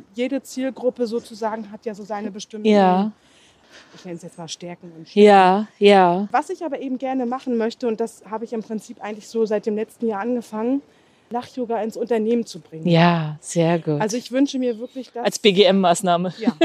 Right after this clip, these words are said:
Speaker 1: genau, als B-G-M-Maßnahme tatsächlich, ja. Äh,
Speaker 2: Prävention,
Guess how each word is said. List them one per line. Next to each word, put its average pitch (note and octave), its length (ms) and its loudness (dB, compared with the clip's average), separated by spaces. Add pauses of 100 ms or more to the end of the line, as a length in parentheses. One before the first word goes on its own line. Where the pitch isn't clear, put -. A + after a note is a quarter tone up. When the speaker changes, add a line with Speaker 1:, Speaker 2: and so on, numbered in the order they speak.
(440)
Speaker 1:
genau, B3 260 -4
als G#4 200 -6
B-G-M-Maßnahme C#4 960 -6 (140)
tatsächlich, B3 760 -14
ja. A3+ 240 -16 (580)
Äh, A3+ 140 -14
Speaker 2:
Prävention, A#3 720 4